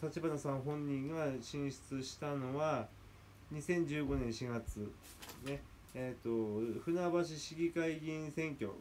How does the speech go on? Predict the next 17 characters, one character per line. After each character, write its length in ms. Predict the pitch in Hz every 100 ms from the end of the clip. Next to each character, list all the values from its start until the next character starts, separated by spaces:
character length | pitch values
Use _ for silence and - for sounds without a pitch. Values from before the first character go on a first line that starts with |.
| -
こ 80 | 165
れ 80 | 165
に 160 | 165 147
当 220 | 151 151
選 340 | 143 147 131
を 80 | 123
し 120 | 113
ま 140 | 120 117
し 100 | -
た 80 | 92
ね。 260 | 98 104 107 - - - - - - - - - - - - - - - -
保 80 | 170
守 100 | 175 -
系 260 | - 180 175
会 280 | 170 175 170
派、 300 | 143 160 170
選-、 420 | - 175 180 175